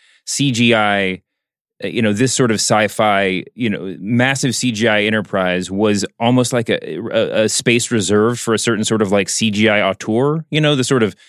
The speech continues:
George Lucas, James Cameron, like, you have to understand the technology from top to bottom to be able to make a movie this way.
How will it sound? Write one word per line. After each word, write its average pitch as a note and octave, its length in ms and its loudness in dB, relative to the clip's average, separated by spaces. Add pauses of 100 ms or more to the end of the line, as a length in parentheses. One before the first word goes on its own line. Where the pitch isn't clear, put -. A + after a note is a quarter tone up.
(280)
George A2+ 240 -2
Lucas, A#2+ 320 0
James G#2+ 280 2
Cameron, A#2 400 2
like, G#2+ 160 0
you B2+ 100 0
have A#2+ 180 -2
to - 120 -4
understand A2 680 0
the G2+ 60 -2
technology A2 560 -2
from G#2+ 160 -4
top G#2 200 0
to G2+ 80 -6
bottom G2+ 360 0
to F#2+ 80 -12
be G2+ 160 -2
able G#2 140 -2
to G2 60 0
make F#2+ 280 0
a G#2 40 0
movie G#2 300 0
this C#3 220 -2
way. C#3+ 300 0